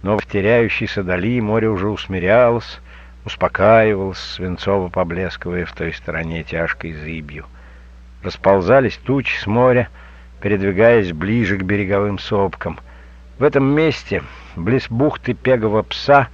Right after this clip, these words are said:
возвышалась на пригористом полуострове, наискось выступавшем в море, самая приметная сопка — утес,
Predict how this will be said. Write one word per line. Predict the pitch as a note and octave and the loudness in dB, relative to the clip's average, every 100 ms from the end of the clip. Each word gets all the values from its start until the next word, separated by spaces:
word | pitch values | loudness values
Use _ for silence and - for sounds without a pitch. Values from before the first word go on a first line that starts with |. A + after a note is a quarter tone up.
| - - - - - | -14 -20 -20 -20 -4
возвышалась | G2+ F#2+ G2+ - D3 C#3+ - | -2 0 0 4 4 4 0
на | B2 | -2
пригористом | G#2+ G#2 D3 C3 - G#2+ | 0 2 2 0 -4 -4
полуострове, | G#2+ G#2+ C#3+ C#3 C3 B2+ | -2 0 2 0 0 0
наискось | A#2+ A#2 C3+ B2+ B2 - | 0 0 0 -2 -8 -8
выступавшем | A2 - G#2 A#2+ A#2+ - G#2 | -8 -6 -2 0 0 -2 -4
в | E2+ | -4
море, | F#2 C3+ C#3 | -2 2 2
самая | A#2+ - C3+ C3 B2+ | 0 2 2 2 -2
приметная | A2 G#2 A#2+ A#2+ A#2+ A#2 | -2 0 0 0 0 0
сопка — | A2 B2 A2+ - A2 | 0 2 2 0 -4
утес, | G#2 - A#2 G#2+ - | -4 0 2 4 2